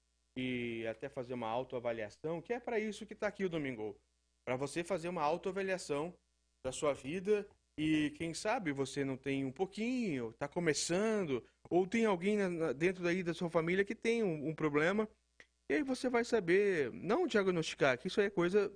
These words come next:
pra quem é profissional da área, mas saber encarar o problema e ajudar a pessoa a procurar uma,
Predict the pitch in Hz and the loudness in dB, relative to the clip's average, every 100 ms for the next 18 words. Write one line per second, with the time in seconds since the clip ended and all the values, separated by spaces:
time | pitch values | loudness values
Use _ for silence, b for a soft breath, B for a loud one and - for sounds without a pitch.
0 | - 185 175 175 175 175 190 196 190 208 | -6 -6 -4 -4 -2 0 -2 -2 -2 0
1 | 190 147 117 - _ _ - _ _ - | 2 0 -2 -6 _ _ -20 _ _ -4
2 | 208 190 190 165 202 220 214 208 160 160 | -2 2 0 2 0 0 -2 2 4 4
3 | 202 208 175 165 156 165 196 220 - _ | 2 0 0 0 0 -2 -2 -6 -10 _
4 | _ - 196 196 190 202 196 214 208 175 | _ -6 2 4 4 2 2 4 2 -2
5 | - 151 131 107 95 _ - 127 - 135 | -2 -2 0 -2 -8 _ -8 -8 -6 -10
6 | 135 139 131 131 143 151 | -4 -2 0 0 0 -4